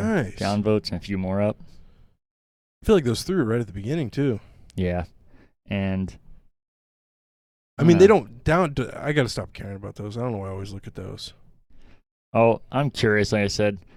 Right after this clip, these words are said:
Speaker 2: not that I think we actually made it, but like I said, if you never had any downvotes, that's clear that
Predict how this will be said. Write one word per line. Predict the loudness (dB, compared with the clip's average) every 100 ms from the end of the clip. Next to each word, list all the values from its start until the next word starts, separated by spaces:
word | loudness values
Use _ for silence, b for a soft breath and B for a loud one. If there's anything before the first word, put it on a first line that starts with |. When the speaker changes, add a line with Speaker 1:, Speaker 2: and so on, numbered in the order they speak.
| b b b b
Speaker 2:
not | 0 0
that |
I | 0
think | -2
we | -2
actually | -2 -2 -4
made | -2 -2
it, | -4 -2
but | -2 -2
like | -2
I | -6
said, | -6 -6
if | -8 -4
you | 0 0 0 -6 b b b -2
never | 0 2 2
had | 2 2
any | 2
downvotes, | 2 0 0 0 0 -2
that's | -8
clear | -6 -6 -2
that | -2 -6